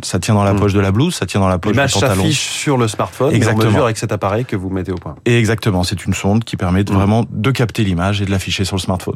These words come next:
Speaker 1: Et bien sûr, avec aujourd'hui les technologies de connectivité et le smartphone, qui est un objet connecté, de pouvoir de manière tout à fait sécurisée partager avec ses confrères, ses collègues, les images, euh,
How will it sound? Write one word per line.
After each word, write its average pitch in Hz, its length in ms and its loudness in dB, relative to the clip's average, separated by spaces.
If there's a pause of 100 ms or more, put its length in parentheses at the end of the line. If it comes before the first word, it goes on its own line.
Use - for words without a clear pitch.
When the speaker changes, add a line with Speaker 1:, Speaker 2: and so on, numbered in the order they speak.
(140)
Speaker 1:
Et - 40 -2
bien 95 140 0
sûr, 127 280 2
avec 101 220 2
aujourd'hui 104 360 2
les 98 80 0
technologies 95 480 -2
de - 120 -10
connectivité 104 800 0
et 104 40 2
le 92 100 0
smartphone, 135 480 -2
qui - 80 -4
est 95 100 -4
un 90 100 0
objet 90 220 0
connecté, 90 460 -2 (320)
de 101 80 2
pouvoir 110 340 2
de 110 80 4
manière 117 300 2
tout - 160 -4
à 135 80 2
fait 120 140 0
sécurisée 90 500 -2
partager 101 460 -2
avec 95 180 -2
ses - 80 -6
confrères, 87 400 -4
ses - 140 -6
collègues, 85 340 -2 (400)
les 95 240 2
images, 87 340 0 (380)
euh, - 100 -2